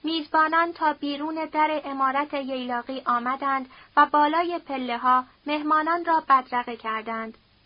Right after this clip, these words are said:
همگی سوار شدند، حرکت کردند.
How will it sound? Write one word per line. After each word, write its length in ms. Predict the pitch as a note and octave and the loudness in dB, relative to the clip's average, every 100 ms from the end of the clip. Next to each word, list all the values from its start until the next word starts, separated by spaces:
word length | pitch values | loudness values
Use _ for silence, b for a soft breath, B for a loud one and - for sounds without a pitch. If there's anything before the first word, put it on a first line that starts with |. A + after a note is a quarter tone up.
| _ _ | _ _
همگی 480 | - E4+ F4 F4 F#4 F#4+ | 2 4 4 0 -2 2
سوار 360 | D#4 C4+ C4 A#3+ | 2 4 2 -2
شدند، 460 | - A3+ A3+ A3 - | -6 -8 -8 -8 -8
حرکت 520 | - C#4+ C4+ C4+ B3 | 0 2 2 -2 -6
کردند. 640 | - A3+ A3 A3+ A3+ A3+ | -6 -8 -6 -6 -8 -10